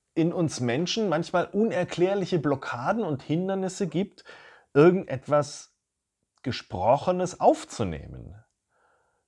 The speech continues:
Das kann man vielleicht gar nicht erklären. Und so erkläre ich mir diese mythische Figur, die hier plötzlich auftaucht,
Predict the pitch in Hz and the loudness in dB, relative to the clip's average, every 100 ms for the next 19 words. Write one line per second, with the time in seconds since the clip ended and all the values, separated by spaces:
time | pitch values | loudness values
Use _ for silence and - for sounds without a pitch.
0 | - 95 - - - - 95 160 175 180 | -14 -10 -10 -10 -6 -4 -2 -4 -4 -4
1 | 165 170 - 151 180 175 - - _ _ | -2 -2 -2 -2 -2 -4 -8 -20 _ _
2 | - 151 - - 269 262 107 73 50 64 | -10 -10 -8 0 4 4 4 -2 -10 -14
3 | - - - - 82 - _ _ _ - | -14 -16 -20 -18 -18 -20 _ _ _ -12
4 | - - 131 180 208 151 - 143 165 180 | -2 0 2 0 0 -2 -4 0 2 2
5 | 175 180 180 170 147 165 160 175 170 160 | 0 0 0 0 0 0 4 4 4 4
6 | 156 165 170 175 165 - 156 147 190 208 | 4 4 2 -2 -4 -4 -4 -2 2 8
7 | 156 117 101 107 101 113 - 131 113 117 | 8 6 0 -2 -2 -6 -4 -6 -4 -4
8 | 139 - 170 - | -4 0 0 0